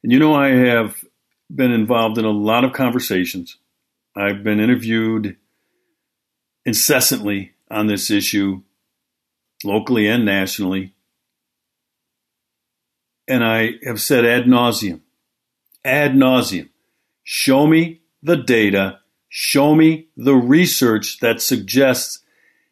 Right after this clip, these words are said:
that police officers, white police officers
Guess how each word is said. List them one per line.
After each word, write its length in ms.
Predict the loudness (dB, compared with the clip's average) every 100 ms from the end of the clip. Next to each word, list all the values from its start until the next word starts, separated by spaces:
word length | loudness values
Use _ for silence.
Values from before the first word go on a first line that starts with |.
| _
that 300 | -4 -2 -2
police 420 | 0 4 4 2 2
officers, 800 | 2 0 -4 -4 0 0 -4 -10 _ -12
white 420 | -2 0 0 2
police 400 | 4 4 2 0
officers 800 | 0 0 -4 -8 -6 -8 -10